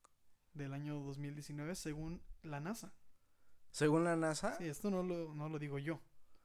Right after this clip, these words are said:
Speaker 1: Ojalá. Ojalá, pero no tengo tanto poder de convocatoria.
Speaker 2: Ni un, ni un telescopio.
Speaker 1: Ni un telescopio. ¿Cómo podría saberlo?
Speaker 2: ¿Cómo podría saberlo?
Speaker 1: No
Speaker 2: Pero
Speaker 1: podría.
Speaker 2: fíjate, o sea, ¿los datos son reales? O sea, ¿la nasa lo dio, lo dijo?
Speaker 1: Son datos duros,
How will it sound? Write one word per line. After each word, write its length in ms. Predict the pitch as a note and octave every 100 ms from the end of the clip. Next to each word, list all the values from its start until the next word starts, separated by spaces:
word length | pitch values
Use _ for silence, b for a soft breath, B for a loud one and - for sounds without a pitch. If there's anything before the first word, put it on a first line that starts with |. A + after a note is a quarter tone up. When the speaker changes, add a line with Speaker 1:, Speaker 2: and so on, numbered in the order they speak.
| -
Speaker 1:
Ojalá. 460 | - - C#3+ F3 - - b b b b b b b -
Ojalá, 340 | - F3 F#3+ A#3
pero 160 | F3+ E3
no 180 | E3+
tengo 440 | E3 F3+ F3+ E3+ - - - - -
tanto 240 | C#3 - - -
poder 240 | E3 E3+
de 100 | E3+
convocatoria. 760 | D#3+ D3 C#3 C#3 C#3 F3+ D#3 C3+ -
Speaker 2:
Ni 300 | E3 D3 D3
un, 320 | D3+ D#3 D3+
ni 80 | C#3+
un 100 | D3
telescopio. 520 | C#3+ A#2 - E3 - -
Speaker 1:
Ni 100 | D3+
un 100 | D3
telescopio. 560 | D#3+ D3 - E3 - -
¿Cómo 220 | F#3 F3+
podría 300 | D#3+ D#3+ D#3+
saberlo? 400 | D#3 D#3 F#3 F3 - - - - -
Speaker 2:
¿Cómo 220 | D3+ C3+
podría 240 | C#3+ C#3
saberlo? 280 | C3+ C#3+ D3
Speaker 1:
No 60 | -
Speaker 2:
Pero 160 | D4 -
Speaker 1:
podría. 200 | A#3+ D#3+
Speaker 2:
fíjate, 340 | G#3+ A3 G3+
o 60 | E3
sea, 160 | G3
¿los 220 | F3+ D#3 D3+
datos 280 | F#3 C#4
son 160 | B3 B3
reales? 480 | A3+ D3+ A#2+ C#3 G3
O 40 |
sea, 120 | D#3+ D3+
¿la 140 | D3
nasa 380 | C3+ B2+ C#3+ A3
lo 160 | F#3+
dio, 220 | A#2+ A2 A2
lo 100 | G#2+
dijo? 420 | G#2+ - A#3 D#4+
Speaker 1:
Son 200 | - E3
datos 300 | F3+ F#3+ E3+
duros, 440 | E3+ D#3+ - -